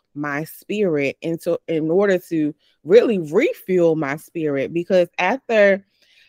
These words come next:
you know, I may be going through some things, or you may be even going through some things, like, how are you refueling yourself? How are you fueling yourself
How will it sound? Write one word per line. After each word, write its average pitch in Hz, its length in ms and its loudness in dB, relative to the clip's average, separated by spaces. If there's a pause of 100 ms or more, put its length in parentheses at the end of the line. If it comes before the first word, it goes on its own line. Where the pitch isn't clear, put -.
you 196 120 -4
know, 196 160 2
I 185 100 2
may 233 200 -2
be 160 120 -4
going 185 360 -2
through 175 120 -6
some 170 220 -8
things, 175 400 -2
or 147 100 0
you 175 280 -2
may 208 160 0
be 175 100 -6
even 156 340 -6
going 165 280 -2
through 160 160 -12
some 156 180 -8
things, 165 340 -2
like, 160 200 -2
how 311 380 -2
are 233 140 0
you 196 480 -2 (200)
refueling 202 1500 0 (380)
yourself? 175 1120 -2 (300)
How 277 280 2
are 294 80 2
you 208 240 -2 (260)
fueling 208 760 0
yourself 165 560 -4